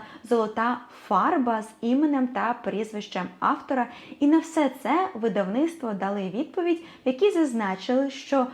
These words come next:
читачі не зрозуміли передачу акценту деяких героїв та сленг. І це, якщо чесно, мене ще більше засмутило, бо, а вже ж,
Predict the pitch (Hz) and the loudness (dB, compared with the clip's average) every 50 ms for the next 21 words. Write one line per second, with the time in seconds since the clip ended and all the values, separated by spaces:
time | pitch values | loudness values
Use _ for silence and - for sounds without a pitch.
0 | - - - - - 381 392 370 - - - 330 339 349 330 - - 269 262 254 | -10 -18 -18 -6 -2 0 2 2 0 2 2 2 2 2 0 -4 -2 2 4 6
1 | 247 254 285 349 - 339 311 320 294 285 294 262 254 254 277 302 302 277 262 - | 6 6 4 2 2 2 0 2 2 4 4 6 6 6 6 6 4 2 2 0
2 | 214 208 202 208 220 233 226 - 202 180 180 - - 269 294 392 403 381 - 320 | -2 -2 0 0 -2 -2 -2 -4 -6 -6 -6 -4 -2 -2 0 0 -2 -2 -2 -2
3 | 240 196 214 220 220 214 - 180 175 151 160 175 185 220 311 381 370 330 320 - | -2 0 0 -2 -2 -2 -4 -6 -6 -8 -8 -4 0 2 2 2 2 2 -2 -6
4 | - - - - - _ - 208 214 233 - - - - 156 143 - - 185 - | -14 -20 -20 -20 -18 _ 0 0 0 0 -2 -8 -8 -6 -6 -6 -6 -10 -12 -16
5 | - - _ - - - - - - - - 311 - - - 320 370 494 494 - | -20 -20 _ -20 -20 -20 -20 -20 -12 0 0 0 0 2 2 4 4 4 2 0
6 | - 320 - 285 233 214 - 233 220 233 247 269 285 269 277 - - 294 277 240 | -4 0 0 0 0 0 -2 -2 0 2 2 4 2 2 0 0 0 2 2 2
7 | 196 165 208 262 262 - - 175 170 170 - - 196 180 180 - 302 392 381 311 | 2 4 4 4 4 4 0 -6 -10 -8 -6 -6 -6 -4 0 0 2 4 4 2
8 | 208 185 185 240 262 254 262 - - 240 233 240 - 277 311 466 508 - | 0 2 4 4 4 4 4 2 0 0 0 0 -2 -2 -2 -2 -2 -6